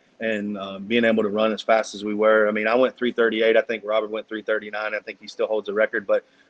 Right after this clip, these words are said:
we were gonna top that three forty mark, you know, and, and, um, you know, I went,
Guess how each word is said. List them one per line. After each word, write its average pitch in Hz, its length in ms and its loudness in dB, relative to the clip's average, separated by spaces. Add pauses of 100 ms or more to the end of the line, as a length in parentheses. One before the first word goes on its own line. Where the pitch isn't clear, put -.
we 131 80 4
were 131 180 6
gonna 123 280 4 (100)
top 117 280 0
that 110 160 2
three 117 160 -6
forty 113 320 -6
mark, 101 340 -4
you 107 140 -8
know, 107 180 -2
and, 101 140 -4 (340)
and, 117 280 -2
um, 101 360 -4 (100)
you 113 120 -4
know, 104 120 -2 (160)
I 113 60 -2
went, 110 260 -2